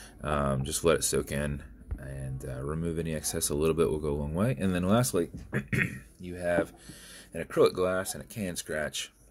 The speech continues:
but you've got some Novus two. This is, uh, from Amazon. We just repackage it. Uh, it's kinda like a poly watch. Uh, if you get a scratch in there, put a tiny bit on there, buff against it. Um, and then, uh,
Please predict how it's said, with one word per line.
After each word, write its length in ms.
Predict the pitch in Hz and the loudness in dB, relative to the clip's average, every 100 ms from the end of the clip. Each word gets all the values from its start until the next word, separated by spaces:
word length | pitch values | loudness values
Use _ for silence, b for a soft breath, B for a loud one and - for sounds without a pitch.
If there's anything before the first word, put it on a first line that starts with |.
| - 82 | -20 -12
but 220 | - 78 | -12 -10
you've 220 | 82 - | -12 -6
got 480 | 82 78 76 - - - b b b | -4 -2 -4 -6 -12 -20 b b b
some 340 | - 82 80 78 | -4 -4 -2 -4
Novus 640 | 80 80 92 90 85 - - - | -6 -2 -2 -2 -4 -4 -8 -12
two. 400 | - 69 65 64 - - | -8 -6 -6 -10 -18 -14
This 220 | 73 - | -8 -8
is, 220 | 71 71 | -6 -6
uh, 260 | 67 67 67 | -6 -8 -10
from 200 | 67 - | -10 -6
Amazon. 540 | 82 78 78 76 76 | -6 -6 -4 -4 -4
We 100 | 73 | -6
just 200 | 69 - | -8 -10
repackage 600 | 65 - 69 69 71 69 | -10 -12 -14 -12 -12 -12
it. 160 | 71 - - B B B B | -12 -14 -18 B B B B
Uh, 100 | - | -12
it's 120 | 65 | -10
kinda 260 | - 104 98 | -6 -2 0
like 120 | 82 | -2
a 20 | |
poly 240 | - 76 76 | 2 2 4
watch. 400 | 78 78 - - B B B - | 2 0 -4 -14 B B B -8
Uh, 320 | 73 73 69 | -4 -2 -4
if 160 | 67 69 | -8 -8
you 80 | |
get 100 | 90 | -2
a 40 | 85 | -2
scratch 400 | - 85 80 - | 0 0 2 0
in 40 | |
there, 100 | 76 | -4
put 180 | - - | -8 -10
a 20 | |
tiny 400 | - - 92 90 | -10 -12 -8 -6
bit 160 | 82 80 | -2 -2
on 120 | 80 | -2
there, 140 | 80 | -4
buff 440 | 76 73 76 80 - | -6 -2 -2 -2 -4
against 540 | 78 69 76 71 - | -10 -8 -10 -6 -6
it. 100 | 80 - B B B - | -6 -14 B B B -20
Um, 540 | - 71 67 64 67 65 _ - - - - - - - - | -14 -10 -10 -10 -12 -16 _ -20 -20 -20 -20 -20 -20 -18 -14
and 180 | 71 | -10
then, 340 | 69 69 69 67 | -8 -8 -8 -10
uh, 580 | 62 - - - - | -10 -12 -14 -14 -12